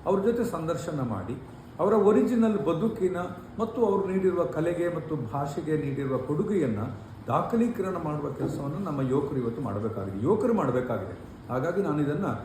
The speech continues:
ಕಿರು ಪ್ರಾಜೆಕ್ಟ್ ಅಂತ ಕರೀತೇನೆ. ಇದು ಒಂದು ಸಾಮಾಜಿಕ ಸಂಬಂಧವನ್ನ ಮತ್ತು ಜನರ ಜೊತೆಗೆ, ಹಿರಿಯರ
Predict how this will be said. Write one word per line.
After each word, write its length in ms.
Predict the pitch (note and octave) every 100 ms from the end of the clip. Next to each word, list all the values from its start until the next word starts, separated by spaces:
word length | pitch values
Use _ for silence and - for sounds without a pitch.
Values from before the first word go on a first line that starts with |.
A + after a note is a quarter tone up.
| - -
ಕಿರು 180 | G3 A3+
ಪ್ರಾಜೆಕ್ಟ್ 500 | - D3+ C3+ C#3+ -
ಅಂತ 220 | B2 -
ಕರೀತೇನೆ. 680 | A2 G#2 A2 G2+ F#2+ - - - -
ಇದು 200 | E3+ G#3+ G#3 A#3 - - -
ಒಂದು 220 | E3+ E3+
ಸಾಮಾಜಿಕ 560 | - D3+ F3+ F#3+ F#3+ F#3
ಸಂಬಂಧವನ್ನ 760 | - D3+ D#3+ E3+ D#3 D3 D3+ G#3+ - E3
ಮತ್ತು 280 | F#3 A3+ G#3 F3+ D3 - - - A2
ಜನರ 220 | D#3 G3
ಜೊತೆಗೆ, 380 | G3+ F#3+ F#3+ F3+
ಹಿರಿಯರ 340 | D3+ D3 F3